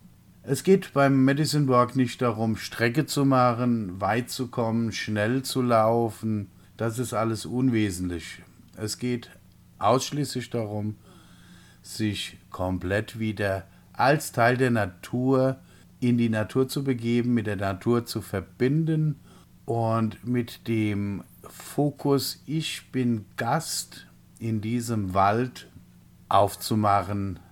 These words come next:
und sich zu verbinden. Nach einer Weile suchten wir uns ein Lager für die Nacht.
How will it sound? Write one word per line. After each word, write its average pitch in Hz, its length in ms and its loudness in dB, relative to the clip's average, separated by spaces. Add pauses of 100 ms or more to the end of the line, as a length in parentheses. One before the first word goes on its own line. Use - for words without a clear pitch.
(220)
und 92 220 -6
sich - 300 -6
zu 107 140 -6
verbinden. 82 760 -6 (320)
Nach 127 260 2
einer 139 340 2
Weile 139 640 6 (320)
suchten 139 680 -2
wir 131 400 2
uns 120 640 2 (540)
ein 107 460 2
Lager 107 580 2
für - 180 -8
die 98 140 -6
Nacht. 123 640 -4